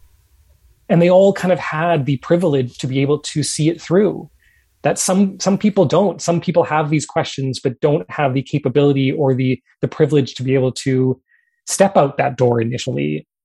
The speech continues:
and quit your job and go traveling indefinitely. And so that search continues. It's almost a search without end, because the higher you go, there will always be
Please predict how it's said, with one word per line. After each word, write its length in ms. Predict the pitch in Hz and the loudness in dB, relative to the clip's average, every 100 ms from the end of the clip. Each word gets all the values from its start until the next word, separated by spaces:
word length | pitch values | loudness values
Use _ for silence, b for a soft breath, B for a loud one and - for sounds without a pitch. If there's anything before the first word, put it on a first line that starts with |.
| _ _ - | _ _ 0
and 500 | 131 123 123 117 - _ _ _ _ _ - | 2 2 0 -2 -6 _ _ _ _ _ 0
quit 240 | 208 233 | 2 4
your 140 | 180 | 2
job 380 | 147 135 127 120 | 2 2 4 2
and 140 | 131 131 | 0 2
go 120 | 131 | 0
traveling 480 | - 135 131 127 123 | 2 0 2 0 0
indefinitely. 640 | 120 117 73 69 71 - _ _ _ _ _ _ | -2 -4 -6 -6 -8 -10 _ _ _ _ _ _
And 240 | 170 156 | 0 2
so 320 | - 170 175 170 | 0 0 2 4
that 240 | 156 160 | 2 0
search 800 | - 160 185 143 - - - _ _ | -2 2 2 0 -6 -14 -14 _ _
continues. 760 | 165 143 202 170 151 - - _ _ _ _ - | 0 2 2 0 -4 -16 -20 _ _ _ _ -6
It's 180 | 127 - | -6 2
almost 800 | 196 185 175 147 139 - - - _ _ _ | 4 6 4 2 -2 -8 -12 -20 _ _ _
a 100 | 170 | -2
search 400 | 127 - 147 - | -2 0 -2 0
without 320 | 151 139 127 | 0 2 2
end, 400 | 120 120 139 127 _ _ _ _ _ | 0 -2 -8 -12 _ _ _ _ _
because 340 | 160 143 143 123 | -4 0 0 0
the 100 | 151 | -2
higher 280 | - 170 175 | 2 4 4
you 200 | 165 147 | 4 4
go, 600 | 160 165 139 127 123 - _ _ _ _ _ _ _ _ _ | 4 6 4 2 -2 -8 _ _ _ _ _ _ _ _ _
there 160 | 143 147 | 0 2
will 140 | 151 | 4
always 540 | 220 170 175 160 135 113 | 4 4 6 4 2 0
be 560 | 147 139 131 123 120 | 0 2 0 -4 -6